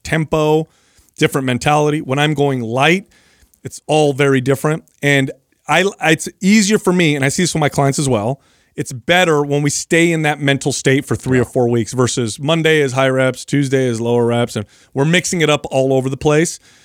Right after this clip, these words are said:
Speaker 1: It actually takes me two or three workouts to get really good with that mental state. So it's, I prefer the blocks. This is why you find in our maps programs, when we take you through different rep ranges, it's typically over the course of three or four weeks,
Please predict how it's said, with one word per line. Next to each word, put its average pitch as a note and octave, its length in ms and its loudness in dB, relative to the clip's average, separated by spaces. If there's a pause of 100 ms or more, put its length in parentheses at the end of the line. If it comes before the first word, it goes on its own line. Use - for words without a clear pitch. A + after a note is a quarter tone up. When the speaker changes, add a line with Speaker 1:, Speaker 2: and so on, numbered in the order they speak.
(240)
Speaker 1:
It E3+ 120 2
actually G3+ 300 0
takes F#3+ 340 0
me E3 100 0
two E3 200 -2
or D#3 40 4
three D#3+ 180 -2
workouts C#3+ 480 0
to C#3+ 100 -6
get C#3 380 0
really B2+ 460 0 (100)
good C#3+ 340 2
with B2 120 -4
that B2+ 140 -2
mental B2 300 0
state. A2+ 320 0
So C3+ 100 -8
it's, B2+ 120 -14 (180)
I F3+ 260 2
prefer B2 600 0 (400)
the C3+ 80 0
blocks. A#2+ 400 -2
This G3+ 100 -2
is - 60 -4
why F#3 80 4
you E3 100 2
find D3+ 320 0
in C#3+ 80 -4
our C3 100 0
maps D#3 300 -2
programs, A#2+ 580 0 (380)
when B2 140 -2
we D#3+ 100 2
take E3 220 0
you D#3 60 -2
through D3+ 160 -4
different C3+ 280 -2
rep D3 200 2
ranges, B2 420 0
it's - 180 -6
typically C#3+ 560 0
over C3+ 160 0
the B2 60 -2
course C3 320 0
of A#2 140 -2
three B2+ 240 0
or A#2 60 2
four A#2 300 -2
weeks, C3 380 0